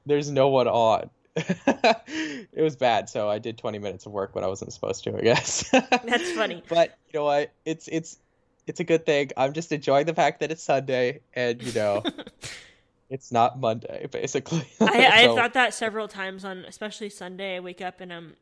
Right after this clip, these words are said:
Speaker 2: I have my first, uh, I have devotions at eight thirty on Monday at, for work,
Speaker 1: Mm-hmm.
Speaker 2: and, um, I've, like, woken up at, like, eight thirty or nine on a Sunday and been like, "Oh no!" Especially in quarantine, 'cause, like, all the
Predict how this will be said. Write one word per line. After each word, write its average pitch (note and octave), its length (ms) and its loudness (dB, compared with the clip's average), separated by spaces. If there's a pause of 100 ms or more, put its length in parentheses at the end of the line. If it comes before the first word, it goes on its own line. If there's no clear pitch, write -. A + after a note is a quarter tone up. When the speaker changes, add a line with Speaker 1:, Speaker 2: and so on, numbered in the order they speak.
(180)
Speaker 2:
I F#3 40 -18
have G3+ 200 -8
my F#3+ 100 -10
first, F#3+ 500 -14
uh, E3+ 260 -10
I E3+ 60 -14
have F3+ 160 -20
devotions F#3 580 -14
at E3+ 160 -16 (100)
eight - 220 -14
thirty F3+ 300 -10
on F3+ 120 -12
Monday F3+ 440 -8 (260)
at, - 120 -16
for G#3 140 -10
work, G3+ 340 -8
Speaker 1:
Mm-hmm. F3+ 100 -10
Speaker 2:
and, F3 260 -14 (560)
um, F3+ 380 -12 (420)
I've, G3+ 160 -4
like, G3+ 140 -6
woken F#3 260 -8
up F#3 140 -12
at, F#3+ 80 -10
like, F3+ 180 -10
eight F#3 180 -10
thirty F#3 240 -10
or F#3 60 -10
nine F3 240 -12
on F3+ 140 -12
a F3 40 -14
Sunday F3 440 -14
and F3 80 -18
been E3+ 160 -18
like, E3+ 160 -20
"Oh C#4+ 100 -4
no!" C#4+ 360 0 (280)
Especially B3+ 320 -4
in A3+ 60 -4
quarantine, G3 500 -10
'cause, F#3 160 -16
like, F#3 180 -16
all F3+ 160 -10
the F3 140 -18